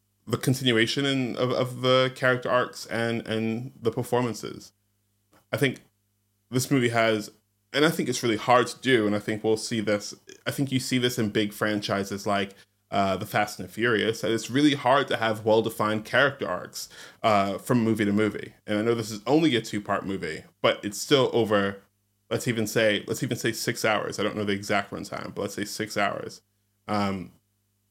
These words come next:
uh, and, and it's, uh,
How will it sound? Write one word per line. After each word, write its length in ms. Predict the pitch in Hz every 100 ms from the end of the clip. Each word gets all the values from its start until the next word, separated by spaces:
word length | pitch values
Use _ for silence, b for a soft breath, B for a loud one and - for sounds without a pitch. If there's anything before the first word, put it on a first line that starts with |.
| _ _ -
uh, 320 | 98 92 92 -
and, 420 | 113 110 107 101 - - _ -
and 240 | 101 101
it's, 400 | - 101 - - _ _ _ _ _ _ _ -
uh, 280 | 113 101